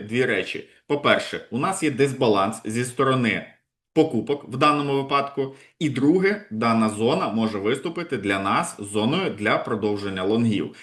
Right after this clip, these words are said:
Тобто ми чекаємо корекцію в дану зону, чекаємо підтвердження об'єму після тесту цієї зони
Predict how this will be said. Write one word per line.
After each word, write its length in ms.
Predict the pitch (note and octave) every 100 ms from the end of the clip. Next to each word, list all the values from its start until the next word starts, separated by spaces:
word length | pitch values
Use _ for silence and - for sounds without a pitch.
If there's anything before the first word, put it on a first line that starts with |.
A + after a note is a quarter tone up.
| -
Тобто 260 | - - C3
ми 100 | F3+
чекаємо 500 | F3+ - D3 A#2 A2+
корекцію 540 | B2 A#2+ F#2+ - G2+
в 40 | G2
дану 280 | G#2 G#2 G2+
зону, 380 | A2 B2 F#3
чекаємо 420 | - B2 A#2+ A2 G2+
підтвердження 680 | G#2+ - G#2 G#2 G2+ F#2+
об'єму 480 | F#2 F#2 F#2 G#2+ D3
після 260 | D#3 D3+ E3
тесту 380 | E3 E3 D#3+
цієї 360 | C#3+ D3+ D3 D3
зони 340 | C#3 D3+ D3